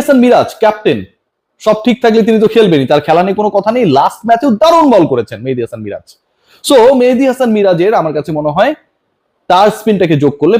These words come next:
পাঁচজন স্পিনার হয়ে যায়। আপনি চাইলে নাজমুল শান্তকে ধরলে ছয়টা হতে পারে, আমি অত দূর যাচ্ছি না। বাংলাদেশ আগামীকাল সত্যি সত্যি পাঁচজন স্পিনারকে বল করাবে। পেস ডিপার্টমেন্টে কাউকে কি দরকার রয়েছে নাকি বাংলাদেশ একজন এক্সট্রা ব্যাটার নামাবে, সেটাও কিন্তু একটা আলোচনার বিষয়।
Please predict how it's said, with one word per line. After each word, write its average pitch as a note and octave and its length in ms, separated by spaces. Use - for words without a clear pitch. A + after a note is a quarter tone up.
পাঁচজন B2+ 280
স্পিনার C#3+ 300
হয়ে D#3 160
যায়। A3 140
আপনি - 180
চাইলে F3 240
নাজমুল D#3 280
শান্তকে D#3+ 320
ধরলে E3+ 240
ছয়টা C3 260
হতে C3+ 140
পারে, F#3+ 140
আমি F3+ 100
অত D3 80
দূর C#3 160
যাচ্ছি A2 300
না। C#4 60
বাংলাদেশ G3 340
আগামীকাল G3+ 420
সত্যি A3+ 280
সত্যি C4 220
পাঁচজন F3+ 340
স্পিনারকে E3 440
বল B2+ 120
করাবে। G#2+ 260
পেস B3+ 180
ডিপার্টমেন্টে C4+ 500
কাউকে C4 240
কি C4+ 40
দরকার A3+ 280
রয়েছে B3+ 260
নাকি F3+ 220
বাংলাদেশ G3+ 260
একজন F#3 160
এক্সট্রা G#3+ 280
ব্যাটার D#3 340
নামাবে, G#2+ 320
সেটাও A#3+ 240
কিন্তু G#3+ 160
একটা F#3 160
আলোচনার D#3+ 380
বিষয়। F#2+ 220